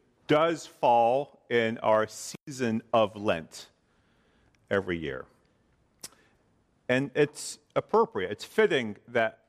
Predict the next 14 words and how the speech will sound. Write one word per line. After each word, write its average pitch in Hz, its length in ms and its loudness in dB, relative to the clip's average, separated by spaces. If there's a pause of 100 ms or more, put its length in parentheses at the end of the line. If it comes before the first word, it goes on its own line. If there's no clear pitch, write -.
(280)
the 117 80 2
Annunciation 110 720 -2
falls 110 680 0
in 107 120 -4
the 104 100 -2
season 110 440 -4
of 98 100 -4
Lent, 120 320 -2
because 127 380 -2
Lent 160 540 0
is 131 200 -2
a 104 120 2
time 143 600 -2
for 110 480 0